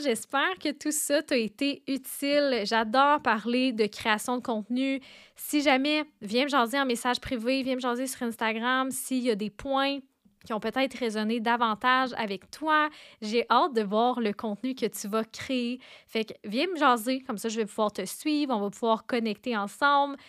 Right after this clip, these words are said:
je vais pouvoir regarder ce que tu fais sur les réseaux sociaux et t'encourager parce que j'adore ça, répondre à vos stories, commenter vos publications.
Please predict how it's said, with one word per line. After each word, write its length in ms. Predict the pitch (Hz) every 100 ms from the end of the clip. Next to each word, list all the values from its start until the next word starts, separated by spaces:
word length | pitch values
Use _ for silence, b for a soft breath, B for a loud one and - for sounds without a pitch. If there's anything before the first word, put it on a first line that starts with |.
| B -
je 120 | 226
vais 40 |
pouvoir 300 | 208 240 226
regarder 600 | 226 208 208 202 202 247 247
ce 140 | -
que 100 | 226
tu 260 | 208 - -
fais 140 | 240
sur 140 | 247 226
les 120 | 202
réseaux 260 | 214 214
sociaux 440 | 220 202 - 262 247
et 80 | 220
t'encourager 840 | 226 233 - 220 202 202 277 294 B B -
parce 140 | 214
que 100 | -
j'adore 320 | 220 214 214
ça, 180 | 214 254
répondre 380 | 240 180 240 233
à 40 |
vos 140 | 208 208
stories, 560 | - 208 208 226 233
commenter 400 | 220 220 208 208
vos 120 | 220 214
publications. 840 | 214 196 - 202 202 - 254